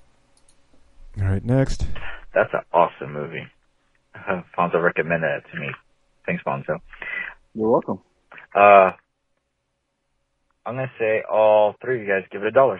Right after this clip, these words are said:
Speaker 2: So yeah, certified D. So yeah, those are my picks. Take it easy, guys. Bad boys for life.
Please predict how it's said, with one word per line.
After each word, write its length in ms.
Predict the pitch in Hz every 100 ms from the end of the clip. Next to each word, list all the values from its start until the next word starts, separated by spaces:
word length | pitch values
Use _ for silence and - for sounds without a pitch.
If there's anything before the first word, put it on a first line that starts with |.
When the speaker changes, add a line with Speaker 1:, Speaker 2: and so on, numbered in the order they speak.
| -
Speaker 2:
So 60 |
yeah, 280 | 110 143 117 - _ _ _ _ _ _ _ _ _ _ _ _ _ _ _ _ _ -
certified 400 | 120 117 123 110
D. 160 | 98 -
So 60 |
yeah, 160 | 113 147
those 160 | 143 131
are 40 |
my 120 | 139 131
picks. 240 | - 151 -
Take 180 | 139 151
it 100 | 143
easy, 240 | 143 135
guys. 400 | 120 117 117 110
Bad 200 | 117 120
boys 160 | 117 120
for 160 | -
life. 240 | 113 95